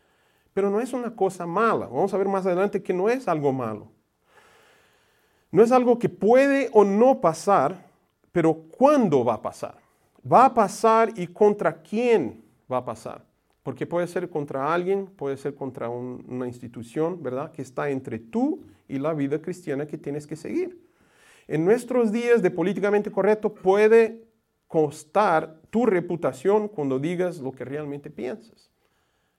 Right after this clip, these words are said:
Por eso dice Cristo, mira, incluso tú mismo,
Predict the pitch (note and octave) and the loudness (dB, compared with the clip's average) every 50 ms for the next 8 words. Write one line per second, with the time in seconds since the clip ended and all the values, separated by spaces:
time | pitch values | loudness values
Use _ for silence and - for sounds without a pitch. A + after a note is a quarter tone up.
0 | _ _ _ - D3+ F3 F3 - G3 G3 F#3 F#3+ G#3 F#3 - G#3+ G#3+ A3 - F#3 | _ _ _ -2 -2 -2 0 -2 -4 -4 -4 -8 -10 -8 -6 -6 -6 -6 -6 -6
1 | F3 E3+ D#3 C#3+ - - _ _ D3+ D#3 D3+ D#3 D3+ - - G#3 A3 A#3 A3+ - | -2 -2 -2 -2 -4 -10 _ _ -4 -4 -4 -4 -6 -6 -2 -2 -2 -2 -4 -6
2 | - B3+ C#4 - - _ C#4+ D4+ D4+ D4 C#4+ C#4+ C4 A#3+ G#3+ D#3 C3 A2 G2+ F#2+ | -8 -8 -8 -8 -10 _ -6 -6 -6 -6 -6 -6 -6 -6 -6 -6 -8 -8 -10 -12